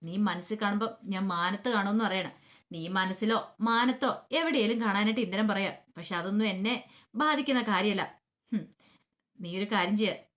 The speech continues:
തൽക്കാലത്തേക്ക് പത്തിയും മടക്കി അവിടെ ഇരിക്കാൻ നോക്കാൻ പറയാണ്." അത് കേട്ട് കഴിഞ്ഞപ്പോ സേതു പറഞ്ഞു, "ഓ, നിന്റെ മുന്നിൽ ഞാൻ ഓച്ചാനിച്ചിരിക്കണല്ലേ? അത് പൊന്നുമടത്തെ മാധവമേനന്റെ മോന്." ഹും, "അതേടാ, വേണമെങ്കിൽ മതി. നിന്റെ പെങ്ങളുടെ ജീവിതം സേഫ് ആകണമെങ്കില് ദേ ഞാനൊരു വാക്ക് പറഞ്ഞാ മതി.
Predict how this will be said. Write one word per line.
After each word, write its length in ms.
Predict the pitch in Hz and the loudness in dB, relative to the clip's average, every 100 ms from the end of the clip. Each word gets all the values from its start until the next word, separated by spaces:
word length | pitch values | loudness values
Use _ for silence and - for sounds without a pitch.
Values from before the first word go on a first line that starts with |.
| _ _ _ - | _ _ _ -2
തൽക്കാലത്തേക്ക് 680 | 311 330 339 311 311 247 233 | 0 0 0 0 0 -2 -2
പത്തിയും 320 | 196 190 247 | -2 -2 0
മടക്കി 220 | 240 196 214 | 0 0 0
അവിടെ 140 | 208 | 0
ഇരിക്കാൻ 300 | 208 - 220 | 0 0 0
നോക്കാൻ 280 | 208 214 220 | 2 0 0
പറയാണ്." 320 | 170 185 196 - _ _ 170 | 0 -2 -4 -8 _ _ -14
അത് 140 | 156 170 | -12 -6
കേട്ട് 180 | 170 | -4
കഴിഞ്ഞപ്പോ 280 | 185 185 208 | -4 -4 -2
സേതു 260 | 202 165 185 | -2 -2 -2
പറഞ്ഞു, 160 | 196 196 | -4 -2
"ഓ, 80 | 311 240 - _ _ 214 | 0 0 -2 _ _ -4
നിന്റെ 280 | 175 175 | -2 2
മുന്നിൽ 240 | 262 254 277 | 4 4 6
ഞാൻ 260 | 254 254 | 6 4
ഓച്ചാനിച്ചിരിക്കണല്ലേ? 800 | 247 214 254 247 269 233 202 220 185 - - | 4 2 2 2 2 2 2 2 0 -4 -6
അത് 120 | 339 339 | -2 -2
പൊന്നുമടത്തെ 600 | 277 240 269 269 254 277 | 2 4 4 4 2 2
മാധവമേനന്റെ 680 | 240 208 226 240 247 240 240 | 4 4 2 2 2 4 4
മോന്." 340 | 196 190 185 - _ - | 4 2 -2 -6 _ -10
ഹും, 160 | 208 - | -8 -6
"അതേടാ, 400 | 165 160 180 185 202 - - - | -6 -4 -2 0 -2 -6 -20 -2
വേണമെങ്കിൽ 440 | 254 269 269 262 | 2 4 4 4
മതി. 320 | 269 214 196 - | 4 4 0 -2
നിന്റെ 220 | 185 196 | -4 -2
പെങ്ങളുടെ 460 | 220 202 180 196 226 | 0 0 -2 -2 0
ജീവിതം 340 | 214 202 220 | 0 0 0
സേഫ് 300 | 226 185 196 | 0 -2 0
ആകണമെങ്കില് 500 | 202 196 208 214 208 - _ - - | 2 2 2 2 0 -4 _ -20 -8
ദേ 100 | 196 214 - | -6 -6 -8
ഞാനൊരു 440 | 240 302 330 262 262 | -2 2 2 2 2
വാക്ക് 340 | 220 220 220 | 2 0 0
പറഞ്ഞാ 280 | 247 208 233 | 0 2 2
മതി. 200 | 226 180 | 0 -2